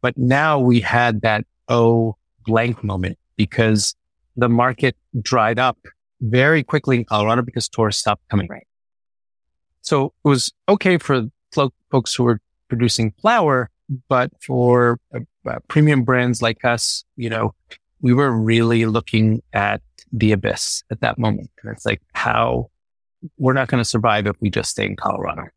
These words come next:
Speaker 1: And, and we knew that, but we, we knew we needed to leave, but we didn't, but that was a survival moment. And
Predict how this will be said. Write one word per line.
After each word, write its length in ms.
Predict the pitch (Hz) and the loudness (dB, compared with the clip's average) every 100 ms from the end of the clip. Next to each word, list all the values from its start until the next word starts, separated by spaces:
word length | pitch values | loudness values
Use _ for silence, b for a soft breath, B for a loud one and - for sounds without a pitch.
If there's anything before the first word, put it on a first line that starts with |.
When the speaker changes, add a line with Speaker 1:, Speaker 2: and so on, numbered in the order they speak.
| _ _ _ _ _ - - | _ _ _ _ _ -20 -4
Speaker 1:
And, 220 | 147 131 - | 0 0 -2
and 180 | 127 113 | -2 2
we 140 | 123 | 2
knew 220 | 127 202 | 4 4
that, 180 | 156 123 | 4 0
but 180 | 143 156 | -2 0
we, 220 | 139 143 156 147 | 2 2 -2 -2
we 320 | 143 175 156 | -2 2 4
knew 100 | 190 | 4
we 140 | 160 | 4
needed 300 | 135 151 165 | 4 4 2
to 100 | - | 2
leave, 180 | 165 180 | 2 2
but 140 | 131 123 | 2 2
we 100 | 120 | 2
didn't, 280 | 127 127 - | 2 -2 -4
but 120 | 117 | -4
that 160 | 120 117 | -2 -2
was 100 | 107 | -6
a 60 | |
survival 480 | 101 104 104 98 101 | -6 -2 0 0 -4
moment. 280 | 101 95 95 _ _ _ _ _ | -8 -14 -18 _ _ _ _ _
And 640 | 139 127 123 127 123 127 | 2 2 2 2 2 2